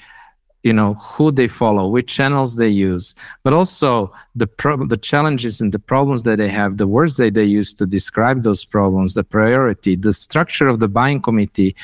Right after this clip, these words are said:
everything can be different in those, you know, different industries and the different verticals. Now, that's where the personalization already starts, right? So selecting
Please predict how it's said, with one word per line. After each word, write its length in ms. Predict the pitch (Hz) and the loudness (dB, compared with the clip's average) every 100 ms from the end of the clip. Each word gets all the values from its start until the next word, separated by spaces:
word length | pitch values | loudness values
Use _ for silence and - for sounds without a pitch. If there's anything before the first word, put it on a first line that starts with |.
| - - | -8 -2
everything 380 | 151 147 131 | 0 0 -2
can 200 | 107 120 | 0 0
be 80 | 107 | 0
different 540 | 104 104 - 104 92 - | 0 -2 0 0 0 -2
in 220 | 110 104 98 | 0 2 4
those, 440 | 95 92 90 - | 2 0 -4 -8
you 80 | 110 | -4
know, 160 | 95 90 | -2 0
different 340 | 90 - 98 | -2 0 2
industries 540 | 117 127 117 - 104 101 | 4 2 -2 -2 -2 0
and 160 | 95 | 0
the 60 | 87 | 0
different 360 | 92 - 98 | -2 -2 0
verticals. 600 | 90 87 - - - - - - - - | 0 -2 -6 -10 -12 -12 -18 -20 -8 0
Now, 80 | 113 | 2
that's 260 | 156 - | 2 2
where 160 | 156 131 | 0 2
the 100 | 123 | 0
personalization 840 | 123 107 123 113 104 113 107 113 | -2 -2 0 0 2 0 0 0
already 340 | 104 101 98 95 | 0 0 0 -2
starts, 480 | - 113 85 80 - | -2 -2 -2 -2 0
right? 200 | 110 - | -2 -2
So 120 | 117 | -6
selecting 760 | - 110 123 - - 120 113 | -2 0 0 0 -2 0 -2